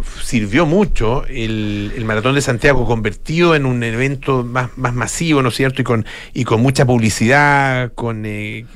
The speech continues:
con auspicios y qué sé yo, con un evento con, con todas las de la ley,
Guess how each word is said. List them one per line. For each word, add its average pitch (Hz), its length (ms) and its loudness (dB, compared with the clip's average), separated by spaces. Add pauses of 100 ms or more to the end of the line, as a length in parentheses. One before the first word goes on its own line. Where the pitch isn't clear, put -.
(180)
con 110 200 -10
auspicios 127 880 -2
y 113 60 -2
qué 127 140 -4
sé - 100 -4
yo, 143 220 2 (340)
con - 300 0
un 143 180 -2
evento 139 540 2
con, 113 220 -10
con 107 260 -6
todas 135 240 0
las 120 80 0
de 117 80 2
la 110 100 2
ley, 139 320 2